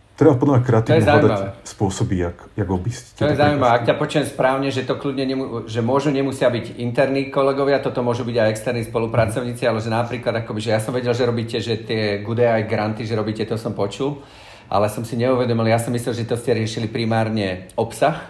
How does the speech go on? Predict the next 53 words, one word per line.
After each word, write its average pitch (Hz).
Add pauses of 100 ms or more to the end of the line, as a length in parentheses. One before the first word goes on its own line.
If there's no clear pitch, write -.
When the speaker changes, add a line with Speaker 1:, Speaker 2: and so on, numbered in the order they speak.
(100)
Speaker 2:
vieš, 104
že -
proste 110
potrebujeme 107
takú 101
a 101
takú 107
časť 101
toho, 104
čo 101
robíme, 110
ale 104
ty 127
hovoríš, 104
nie, 110
nie, 110
nie, 107
je 110
to 113
aj 110
na 107
budovanie, 113
eh, - (360)
na, 104
na 107
získavanie 107
ľudí. 104
Buď 117
to -
Speaker 1:
Mhm. -
Speaker 2:
externých 120
spolupracovníkov, 127
po 113
prípade 110 (320)
kľudne 110
možno, 107
že 104
teda 101
jedného 101
dňa 98
akoby, 98
že 101
aj, 92
eh, 92 (540)
hľadanie 101
ľudí 95
akoby 90
do 92
tímov. 85 (380)
Čo 117
je 107
zaujímavé, 104
že 92